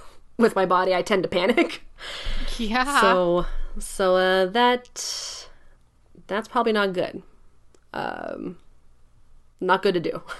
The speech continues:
Speaker 1: <laughs> Definitely not good to do.
Speaker 2: Well, I mean, you know,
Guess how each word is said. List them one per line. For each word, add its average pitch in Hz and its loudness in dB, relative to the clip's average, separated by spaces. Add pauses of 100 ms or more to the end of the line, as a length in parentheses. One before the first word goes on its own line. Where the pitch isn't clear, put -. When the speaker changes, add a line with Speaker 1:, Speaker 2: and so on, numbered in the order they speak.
Speaker 1:
<laughs> - -20
Definitely - -2
not - -6
good - -4
to - -10
do. - -10
Speaker 2:
Well, 208 -4
I 220 -6
mean, 233 -6
you 233 -8
know, 180 -6